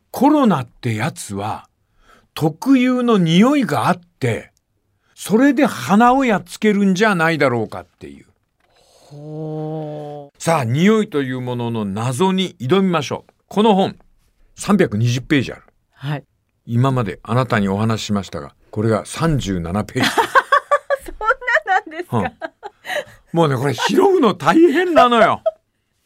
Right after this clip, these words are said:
Speaker 1: とにかく鼻、匂いというのは私たちが思っている以上に巧妙に私たちを動かしている。
Speaker 2: うん。
Speaker 1: え、味覚は私たちの重要な話題です。しかし、味覚、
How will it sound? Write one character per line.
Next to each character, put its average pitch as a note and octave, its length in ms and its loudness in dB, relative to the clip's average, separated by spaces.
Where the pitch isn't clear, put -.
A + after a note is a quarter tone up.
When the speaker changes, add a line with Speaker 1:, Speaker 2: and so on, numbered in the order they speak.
Speaker 1:
と B3 120 2
に C4 100 -2
か C#3+ 100 -2
く G2 100 -14
鼻、 F3+ 480 0
匂 F#3+ 360 4
い - 80 -4
と C3 140 -2
い A#2 80 -2
う G#2+ 100 -2
の G2+ 100 -4
は F#2 60 -4
私 G3+ 300 -4
た F3+ 140 -4
ち - 100 -12
が G2+ 80 -2
思 G3+ 260 0
っ - 40 -4
て - 240 -6
い C3 40 -2
る A2+ 140 -4
以 F#3 260 -2
上 F3+ 380 2
に D#3+ 240 0
巧 C#4+ 340 2
妙 C#4 320 2
に C4 140 2
私 F3+ 400 0
た F3 160 -2
ち - 140 -8
を F#2+ 140 -4
動 A#2+ 200 0
か G#3 180 0
し - 120 -8
て D3 100 -4
い F2+ 120 -6
る。 - 120 -20
Speaker 2:
う - 20 -16
ん。 A#2 220 -16
Speaker 1:
え、 G#2+ 120 0
味 B2 180 -2
覚 E3 300 -4
は C#3+ 140 2
私 F3 260 -2
た C#3+ 140 -6
ち - 100 -14
の G2+ 160 -6
重 B2+ 300 -4
要 G3+ 220 2
な D#3+ 140 0
話 G2+ 220 -4
題 C3+ 220 0
で A#2+ 100 -4
す。 - 120 -14
し - 140 -6
か B3 160 2
し、 - 260 -8
味 C3+ 200 2
覚、 A3+ 460 0